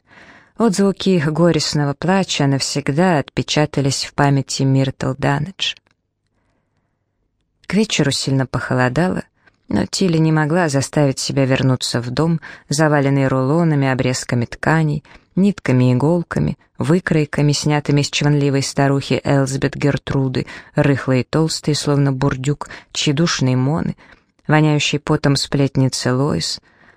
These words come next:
прокопченные на солнце шпионки Рут, язвы Бьюлы. Булавки устилали пол, точно осыпавшаяся сосновая хвоя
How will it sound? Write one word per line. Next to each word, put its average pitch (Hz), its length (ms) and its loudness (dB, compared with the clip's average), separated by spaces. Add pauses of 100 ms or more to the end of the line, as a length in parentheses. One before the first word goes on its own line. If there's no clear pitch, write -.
(100)
прокопченные 175 760 0
на 156 140 0
солнце 180 420 -2
шпионки 131 560 0
Рут, 139 460 0
язвы 127 400 0
Бьюлы. 135 480 -4 (1080)
Булавки 196 440 2
устилали 175 520 2
пол, 202 340 0
точно 143 640 0
осыпавшаяся 139 800 -2
сосновая 131 640 -2
хвоя 170 420 -2